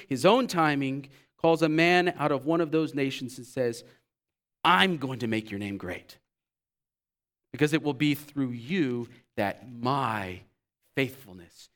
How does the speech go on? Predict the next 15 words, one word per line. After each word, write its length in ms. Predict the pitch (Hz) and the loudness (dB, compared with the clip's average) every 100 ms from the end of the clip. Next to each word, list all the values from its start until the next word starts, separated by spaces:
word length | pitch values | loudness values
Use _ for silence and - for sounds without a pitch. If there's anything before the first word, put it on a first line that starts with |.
| _ | _
is 120 | 82 | -12
seen 600 | - - 139 110 98 92 _ _ | -10 -6 -4 -4 -8 -12 _ _
to 80 | _ | _
the 100 | 110 | -10
world. 400 | 110 175 160 82 - - | -4 -2 -2 -6 -18 -8
It'll 140 | 147 147 | -4 -2
be 120 | 147 | -2
through 260 | - 143 | -4 -4
you 380 | 131 135 220 196 | -2 0 0 2
that 380 | 151 131 - - | 0 -2 -6 -8
my 480 | 139 156 170 190 220 | -2 4 6 6 4
promise 680 | - 156 127 123 - - - _ _ - | 0 0 0 -4 -8 -12 -14 _ _ -8
will 80 | 120 | -4
be 120 | 123 | -4
fulfilled." 560 | 120 - 151 104 - | -6 -6 -4 -4 -10